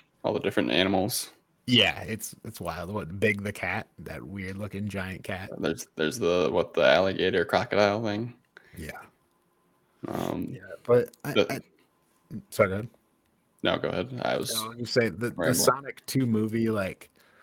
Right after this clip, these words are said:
Speaker 2: I don't know that, like, it's super memorable, like, the plot of it. I'm not even sure. I watched it just a few days ago, and, I mean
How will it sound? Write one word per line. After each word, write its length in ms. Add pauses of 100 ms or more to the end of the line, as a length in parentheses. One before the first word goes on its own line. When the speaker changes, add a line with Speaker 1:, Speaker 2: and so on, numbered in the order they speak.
(1200)
Speaker 2:
I 60
don't 280
know 340
that, 260
like, 300 (180)
it's 200
super 520
memorable, 840
like, 240
the 100
plot 320
of 100
it. 240 (680)
I'm 140
not 180
even 220
sure. 520
I 100
watched 380
it 160 (300)
just 300
a 60
few 180
days 260
ago, 400
and, 420 (1500)
I 60
mean 360